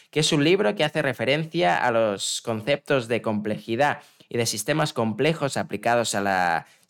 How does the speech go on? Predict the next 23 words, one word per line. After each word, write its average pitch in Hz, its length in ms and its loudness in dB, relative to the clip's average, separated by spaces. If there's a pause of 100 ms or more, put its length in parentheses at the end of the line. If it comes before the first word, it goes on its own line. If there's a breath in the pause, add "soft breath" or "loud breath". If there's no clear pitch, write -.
ciencias 143 340 0
de 113 60 -2
la 107 80 0
actividad 107 360 0
física 101 280 -6
y 82 100 -4
el 73 60 -8
deporte. 156 560 -2 (460 loud breath)
Y 139 160 2
el 135 100 4
segundo 180 400 0
de 165 140 4
ellos 190 500 0
es 139 420 0
El 117 180 0
cisne 156 440 -2
negro, 180 560 2 (160)
el 117 140 -2
impacto 113 560 0
de 113 100 2
lo 110 220 4
altamente 131 560 0
improbable, 120 640 0